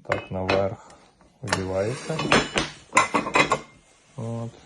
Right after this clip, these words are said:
І отак вона буде виглядати у вас,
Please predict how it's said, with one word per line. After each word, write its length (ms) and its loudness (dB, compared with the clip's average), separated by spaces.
І 200 -8
отак 420 -6
вона 320 -8
буде 280 -4
виглядати 600 -2
у 100 -4
вас, 320 -8